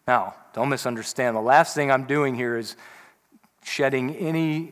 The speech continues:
kind of, uh, doubt on what Jesus says here. My,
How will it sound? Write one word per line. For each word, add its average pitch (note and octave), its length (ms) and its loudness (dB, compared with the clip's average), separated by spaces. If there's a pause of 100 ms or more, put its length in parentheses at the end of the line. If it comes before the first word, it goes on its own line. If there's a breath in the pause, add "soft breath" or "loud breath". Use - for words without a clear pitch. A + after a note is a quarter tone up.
kind C3+ 300 2
of, B2 260 -2 (300 loud breath)
uh, A#2 420 2 (500)
doubt C#3+ 380 6
on C3 200 0
what B2+ 180 -4
Jesus B2 560 -8
says B2+ 380 -8
here. - 360 -18
My, C#3+ 300 6